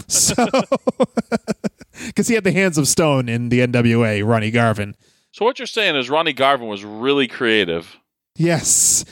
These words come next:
Speaker 1: He evolved from a punch to multiple stomps. And that, my friends, is a finishing maneuver, and to me, the worst finishing maneuver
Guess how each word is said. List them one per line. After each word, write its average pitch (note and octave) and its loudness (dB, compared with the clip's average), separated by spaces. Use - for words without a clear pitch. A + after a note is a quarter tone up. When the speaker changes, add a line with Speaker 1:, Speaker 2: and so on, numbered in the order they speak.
Speaker 1:
He F#3+ 0
evolved G3 0
from F3+ 0
a D#3 2
punch - 0
to G3 0
multiple A3+ 0
stomps. - -2
And D3 0
that, F#3+ 0
my D#3+ 2
friends, D3 0
is D#3+ 0
a E3 2
finishing F#3 0
maneuver, D3+ 0
and D3+ -2
to D#3+ 0
me, F3 0
the D3+ -2
worst E3+ 0
finishing D#3+ 0
maneuver C#3 2